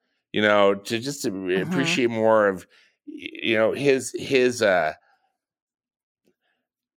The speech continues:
Speaker 1: not so much his rise, but just, but just his,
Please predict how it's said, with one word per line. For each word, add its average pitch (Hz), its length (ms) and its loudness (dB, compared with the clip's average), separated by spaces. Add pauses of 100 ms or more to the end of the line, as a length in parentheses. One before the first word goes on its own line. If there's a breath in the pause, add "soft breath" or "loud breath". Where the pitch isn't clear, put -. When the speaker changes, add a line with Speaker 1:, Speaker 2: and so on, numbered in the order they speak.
(120)
Speaker 1:
not 190 220 -4
so 143 80 -4
much 117 180 -2
his 85 160 -8
rise, 73 760 -4
but 139 120 -8
just, - 260 -10
but 233 120 0
just 277 400 -4
his, 220 240 0